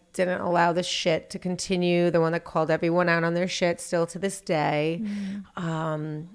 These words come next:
Speaker 1: but I think it took me to be,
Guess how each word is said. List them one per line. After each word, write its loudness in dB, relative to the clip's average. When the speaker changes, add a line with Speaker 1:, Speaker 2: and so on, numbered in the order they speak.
Speaker 1:
but 0
I -6
think -2
it -2
took -2
me 0
to -4
be, 0